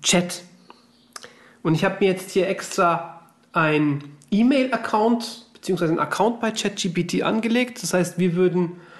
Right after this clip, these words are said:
unseren, äh, Zuhörerinnen und Zuhörern einfach mal die Frage vorlesen und zugleich hier im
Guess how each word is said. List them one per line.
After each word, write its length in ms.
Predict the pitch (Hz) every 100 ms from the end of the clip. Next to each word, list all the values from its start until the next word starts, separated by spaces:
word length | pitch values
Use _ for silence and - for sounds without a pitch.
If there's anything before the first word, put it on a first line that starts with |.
| - -
unseren, 520 | 175 165 160 156 156 - - - _
äh, 400 | 185 156 156 156
Zuhörerinnen 520 | - 233 226 226 208 190
und 80 |
Zuhörern 420 | 170 220 202 196 185
einfach 240 | 170 185
mal 160 | 180 170
die 80 |
Frage 440 | 156 - 175 202 180
vorlesen 680 | - 196 233 240 240 233
und 100 | 196
zugleich 460 | 175 175 180 185 -
hier 420 | - - 208 226
im 280 | 202 190 180